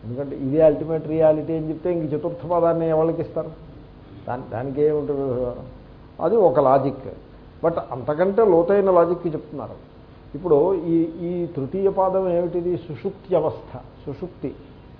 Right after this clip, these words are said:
సుషుప్తిలో సుషుప్తి కానీ ప్రళయం కానీ, మళ్ళీ ప్రళయంలో ఇంకో రెండు ప్రళయాలు ఉన్నాయి. ఇప్పుడు మొత్తానికి మూడు ప్రళయాలు ఉన్నాయి. రోజు మీరు నిద్రపోయారనుకోండి, నిద్రపోగానే మీ జగత్తంతా విలీనం అయిపోయింది కదా,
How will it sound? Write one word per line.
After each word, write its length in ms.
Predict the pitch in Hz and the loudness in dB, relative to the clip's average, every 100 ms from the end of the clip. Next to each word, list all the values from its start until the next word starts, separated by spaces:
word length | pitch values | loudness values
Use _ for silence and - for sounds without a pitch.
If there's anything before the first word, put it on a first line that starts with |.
| - - - | -20 -20 -12
సుషుప్తిలో 1000 | 147 - 202 - - 202 208 220 233 - - - | -10 -6 -6 -6 -2 2 4 4 2 -2 -10 -14
సుషుప్తి 580 | - 156 - - - | -8 -8 -8 -10 -4
కానీ 480 | 190 180 185 214 262 294 - | 0 2 2 0 -2 -6 -6
ప్రళయం 500 | 135 139 151 156 151 | -2 2 4 2 0
కానీ, 280 | 127 110 104 - - - - - | -4 -6 -8 -16 -20 -20 -20 -10
మళ్ళీ 140 | 147 196 | -4 -2
ప్రళయంలో 1040 | - 135 131 165 185 185 190 220 233 262 - | -2 -2 2 4 4 2 2 2 2 -2 -6
ఇంకో 460 | 160 160 170 160 147 | -8 0 0 0 0
రెండు 200 | 143 160 | -2 -2
ప్రళయాలు 480 | 151 135 151 165 151 | -4 0 4 4 4
ఉన్నాయి. 240 | 131 117 113 - - - | -2 -6 -10 -18 -20 -18
ఇప్పుడు 180 | 120 127 | -12 -10
మొత్తానికి 600 | 135 117 117 170 185 160 | -10 -14 -4 -2 -2 -4
మూడు 260 | 135 151 | -2 -2
ప్రళయాలు 500 | 151 135 139 160 180 | -2 0 2 2 2
ఉన్నాయి. 260 | 147 131 110 - - - - - - - - - 127 | 0 -4 -10 -18 -20 -20 -20 -20 -20 -20 -18 -10 0
రోజు 280 | 151 170 | 2 4
మీరు 200 | 196 185 | 4 2
నిద్రపోయారనుకోండి, 1300 | 160 147 170 175 180 175 151 131 127 117 117 120 123 | 2 0 0 4 6 6 2 -4 -4 -4 -4 -6 -8
నిద్రపోగానే 720 | 127 156 170 175 170 175 175 | -4 -2 2 4 6 4 2
మీ 180 | 185 165 | 0 0
జగత్తంతా 600 | 151 135 170 - 170 165 | 2 2 0 0 2 4
విలీనం 380 | 170 156 175 175 | 4 4 4 4
అయిపోయింది 400 | 165 165 156 147 | 2 2 0 0
కదా, 320 | 135 135 135 | 2 0 -2